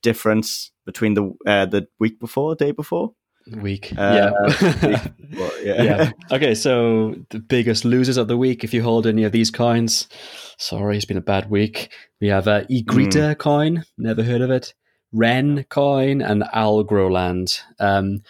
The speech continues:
Speaker 2: sorry, I didn't do the percent-, percentage. Uh, Igrita is down fifty percent, Ren is down seventeen percent,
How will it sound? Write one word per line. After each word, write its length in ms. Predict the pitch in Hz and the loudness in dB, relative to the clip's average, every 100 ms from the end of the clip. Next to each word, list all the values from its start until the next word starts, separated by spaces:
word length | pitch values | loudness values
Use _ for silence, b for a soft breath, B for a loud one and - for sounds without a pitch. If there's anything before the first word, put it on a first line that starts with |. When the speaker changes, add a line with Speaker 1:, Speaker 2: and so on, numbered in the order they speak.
| b b | b b
Speaker 2:
sorry, 220 | b 107 101 | b 0 2
I 20 | |
didn't 140 | 104 | 2
do 40 | 98 | 0
the 80 | 98 | -2
percent-, 280 | - 160 | -2 -4
percentage. 420 | - 127 123 117 - | -4 -2 -2 -2 -2
Uh, 60 | 113 | 0
Igrita 500 | 107 113 127 120 110 | 2 2 2 2 0
is 100 | 110 | 0
down 280 | 107 101 98 | 0 0 0
fifty 260 | 131 - | -4 -2
percent, 540 | 120 120 120 120 113 - | -2 0 2 2 0 0
Ren 240 | 101 101 | 0 0
is 100 | 95 | -2
down 200 | - 95 | -2 -2
seventeen 560 | 95 107 101 101 101 95 | 0 0 0 0 0 0
percent, 420 | 95 95 95 98 | 0 0 0 -2